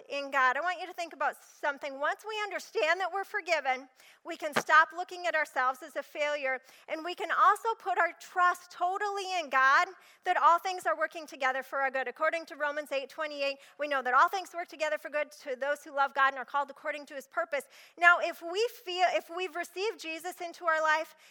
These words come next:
and it seems like things are failing around us, sometimes what we need to do, or I should say all the time what we need to do, is put our trust in him. And just take that area and keep seeking God and say, "Lord,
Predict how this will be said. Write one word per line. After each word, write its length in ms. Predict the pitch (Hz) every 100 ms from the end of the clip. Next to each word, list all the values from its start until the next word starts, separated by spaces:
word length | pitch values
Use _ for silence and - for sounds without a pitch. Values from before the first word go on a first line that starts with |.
| -
and 100 | 320
it 160 | 311 -
seems 280 | 349 381 415
like 220 | 359 -
things 240 | 311 311
are 100 | 294
failing 500 | 262 285 262 262 311
around 380 | 294 247 240 269
us, 160 | 311 - - _ _ _ _ _ _ _ - - 370
sometimes 480 | 349 359 381 392 294
what 240 | 294 269
we 100 | 311
need 220 | 302 294
to 100 | 285
do, 220 | 277 285 359
or 60 | 269
I 140 | 285
should 200 | 294 311
say 140 | 277 285
all 180 | 262 330
the 60 |
time 260 | 349 339 349
what 160 | 330
we 80 | 269
need 200 | 302 302
to 80 | 285
do, 100 | 285 392 - - -
is 80 | 294
put 160 | - 453
our 120 | 427 415
trust 400 | 440 440 440 427 427
in 60 |
him. 440 | 349 381 277 226 226 _ _ _ _ - - -
And 140 | 359 349
just 200 | 403 -
take 240 | 415 415
that 180 | 415 381
area 640 | 277 359 403 370 311 - 330
and 140 | 311 - _
keep 220 | - 403
seeking 540 | 392 - 403 415 403 370
God 320 | 359 302 269 -
and 140 | 320
say, 180 | - 370
"Lord, 280 | 311 359 403